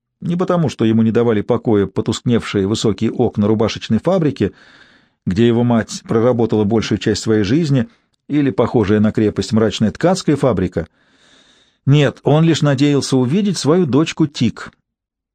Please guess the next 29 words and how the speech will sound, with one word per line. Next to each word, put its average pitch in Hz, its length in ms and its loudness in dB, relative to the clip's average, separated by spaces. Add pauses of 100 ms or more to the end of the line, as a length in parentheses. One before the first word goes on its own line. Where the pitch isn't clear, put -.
(220)
когда 117 320 0
она 117 160 2
появится 110 540 0
из-за 101 260 0
угла 139 420 0
и 123 140 0
медленно 147 640 -2
потопает 131 720 -2
вверх 117 400 -2
по 127 80 -4
пустынной 117 480 0
авеню. 107 340 -2 (1300)
Как 139 200 0
и 156 40 0
большинство 156 460 0
ее 151 120 2
сверстников, 151 680 0
Тик, 196 280 -4
худая 131 440 -2
как 117 160 -2
щепка, - 500 -2
десятиклассница, 117 800 -2 (680)
складывала 143 640 0
все 135 160 0
свои 131 220 0
учебники 143 500 0
в - 60 -4
холщовый 151 440 0
рюкзак 113 340 -2